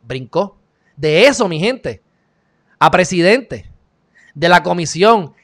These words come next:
Estatal de Elecciones desde noviembre de dos mil dieciocho, mi gente.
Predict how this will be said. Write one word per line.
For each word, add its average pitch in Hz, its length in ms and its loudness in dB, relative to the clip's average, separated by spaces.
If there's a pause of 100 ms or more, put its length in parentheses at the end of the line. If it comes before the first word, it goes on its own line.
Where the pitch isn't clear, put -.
(140)
Estatal 165 600 0
de 226 60 2
Elecciones 190 680 0 (340)
desde 165 360 -2
noviembre 180 540 -2
de 202 80 2
dos 165 220 -2
mil 185 240 -6
dieciocho, 165 680 0
mi 131 100 -18
gente. 131 380 -20